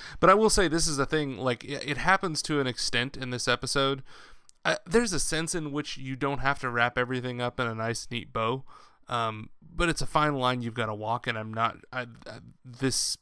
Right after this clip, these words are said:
Speaker 2: probably stumbles a bit in the finale. And then I feel like we have something similar in Solo with sort of things left hanging with Kira and Maul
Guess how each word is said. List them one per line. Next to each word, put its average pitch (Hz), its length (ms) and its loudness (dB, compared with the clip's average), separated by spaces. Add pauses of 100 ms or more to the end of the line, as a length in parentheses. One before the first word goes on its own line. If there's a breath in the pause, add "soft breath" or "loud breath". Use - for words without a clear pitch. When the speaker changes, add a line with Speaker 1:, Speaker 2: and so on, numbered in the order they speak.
(720)
Speaker 2:
probably 127 500 4
stumbles 110 560 0
a 113 80 -6
bit 110 240 -4
in 110 140 -6
the 107 80 -8
finale. 107 600 -6 (1200 soft breath)
And 143 160 2
then 147 300 4 (140)
I 127 80 -2
feel 160 140 2
like 147 120 2
we 135 120 4
have 127 140 4
something 117 360 -2
similar 117 580 -2
in 110 600 -8 (180)
Solo 104 580 0 (580 soft breath)
with 117 360 0
sort 131 260 0
of 110 80 -6
things 120 300 -2
left 117 220 0
hanging 117 340 -2
with 110 180 -4
Kira 110 540 2
and 107 120 -8
Maul 104 440 -6